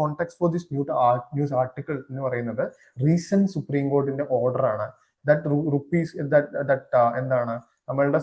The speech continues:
സുപ്രീം കോർട്ടിന്റെ ഒരു ടു ജഡ്ജ് ബെഞ്ച് ആണ് ഈ ഓർഡർ ഇറക്കിയിരിക്കുന്നത്. That is, എന്താണ് ആ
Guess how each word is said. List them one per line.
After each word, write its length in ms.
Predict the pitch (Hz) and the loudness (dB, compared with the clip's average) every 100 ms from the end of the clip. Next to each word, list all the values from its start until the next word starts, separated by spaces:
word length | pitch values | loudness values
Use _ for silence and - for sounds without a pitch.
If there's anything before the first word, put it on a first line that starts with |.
| 147 | -4
സുപ്രീം 300 | 131 151 151 | -2 0 2
കോർട്ടിന്റെ 300 | 147 143 139 151 | 0 0 0 -2
ഒരു 80 | 143 - | -4 -4
ടു 120 | 160 160 175 | 0 2 4
ജഡ്ജ് 260 | 165 156 143 | 4 2 0
ബെഞ്ച് 260 | 147 139 143 | -2 0 -2
ആണ് 120 | 127 131 | -2 -2
ഈ 20 | 127 | 0
ഓർഡർ 200 | 123 123 123 | 0 0 -2
ഇറക്കിയിരിക്കുന്നത്. 800 | 120 117 131 123 120 110 110 135 - _ _ _ - | -2 -8 -10 -10 -12 -12 -4 -2 -4 _ _ _ -2
That 140 | 139 233 | 2 2
is, 80 | 277 - _ _ 135 | 0 -10 _ _ 0
എന്താണ് 260 | 139 135 | 2 4
ആ 40 | 131 | 6